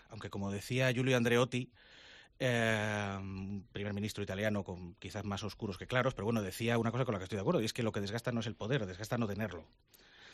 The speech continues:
Ah, pero aún así siempre estas cuestiones desgastan un poquito. Aún así, lo hablábamos antes, a, antes de entrar aquí con, con Carlos,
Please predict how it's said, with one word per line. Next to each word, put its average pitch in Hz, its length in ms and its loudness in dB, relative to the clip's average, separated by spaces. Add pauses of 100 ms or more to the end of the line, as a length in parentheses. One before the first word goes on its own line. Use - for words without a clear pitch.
(640)
Ah, 127 360 4
pero 127 140 6
aún 123 100 4
así 151 220 2
siempre 143 260 2
estas 139 200 0
cuestiones 135 340 0
desgastan 117 380 -2
un 113 80 0
poquito. - 400 -10 (200)
Aún 127 220 4
así, 160 260 4
lo 160 80 4
hablábamos 135 440 8
antes, 135 280 -2
a, 120 260 0
antes 117 300 -6
de 127 40 -4
entrar 120 280 -2
aquí 117 260 -8
con, 117 240 -4
con 110 180 -4
Carlos, 135 340 -2